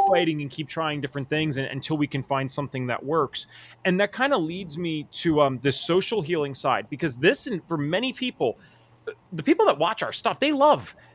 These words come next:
eating well and taking the supplements. They'll try that all day. The social side, you can't go change other people.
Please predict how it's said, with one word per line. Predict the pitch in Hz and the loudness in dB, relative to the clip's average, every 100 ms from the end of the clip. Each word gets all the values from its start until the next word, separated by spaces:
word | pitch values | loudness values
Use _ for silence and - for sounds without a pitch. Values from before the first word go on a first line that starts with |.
| _ - | _ 0
eating | 202 190 170 | 2 4 2
well | 147 143 127 123 | 2 2 2 0
and | 120 | -4
taking | 147 151 151 | -4 -4 -2
the | 135 | 0
supplements. | - 127 127 120 110 | 0 -2 -2 -4 0
They'll | 233 | 0
try | - 185 143 | 2 2 4
that | 165 180 | 6 6
all | 143 123 | 4 4
day. | 156 220 - - - | 2 2 -2 -12 -10
The | 165 | -6
social | - - 262 320 302 | 0 4 4 2 -4
side, | - 214 196 156 | -2 2 2 0
you | 175 | -8
can't | - 240 247 | -8 -8 -6
go | 240 | -6
change | - 214 196 | -6 -6 -4
other | 190 156 | -4 -6
people. | 208 - | -8 -10